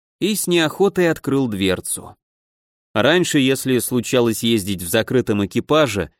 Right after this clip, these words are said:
то боярин из него бодро выпрыгивал. Показывал всем, что возраст над ним не властен. Сейчас же он неспешно ставил ноги на обе ступени и лишь затем на брусчатку. Сил прыгать не было, и не физических, а моральных.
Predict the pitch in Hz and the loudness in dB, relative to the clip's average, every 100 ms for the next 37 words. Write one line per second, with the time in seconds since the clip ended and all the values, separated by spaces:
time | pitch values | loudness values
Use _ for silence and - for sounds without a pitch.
0 | _ _ 113 104 135 160 185 170 160 123 | _ _ -2 2 2 2 2 2 2 2
1 | 156 156 135 156 151 143 143 - 143 98 | 0 0 2 2 2 0 0 0 -2 0
2 | 85 80 71 _ _ _ _ - 131 175 | -4 -6 -12 _ _ _ _ -4 -2 0
3 | 196 170 165 147 - 151 151 127 123 113 | 0 2 2 2 2 0 0 0 -2 0
4 | 143 127 127 - 120 117 98 117 113 101 | 0 0 -4 -2 -2 -2 0 0 0 0
5 | 95 90 - - 78 - _ _ _ _ | 0 0 -4 -10 -16 -18 _ _ _ _
6 | - - 160 175 139 151 143 131 - 139 | -6 -2 0 0 2 2 2 0 0 -2
7 | 131 123 113 - 123 117 113 117 104 104 | -2 -4 -4 -2 0 2 2 0 0 0
8 | 101 101 95 - 101 80 123 139 127 104 | 2 0 -2 -4 -8 -4 -2 0 0 -2
9 | _ _ _ 101 104 92 104 92 135 123 | _ _ _ -2 0 0 -2 -2 0 0
10 | 104 90 104 - 104 90 - 80 _ _ | 0 0 -4 -2 -2 -2 -6 -14 _ _
11 | _ _ _ - - 220 214 190 190 170 | _ _ _ -10 -2 0 0 2 4 4
12 | 160 165 170 139 107 82 - _ - 110 | 2 0 2 2 2 0 -6 _ -2 2
13 | 135 131 147 151 202 131 - 92 - - | 2 2 0 0 -4 -6 -8 -8 -10 -16
14 | - 98 98 110 110 110 87 80 - | -8 -4 0 2 2 0 -2 -6 -18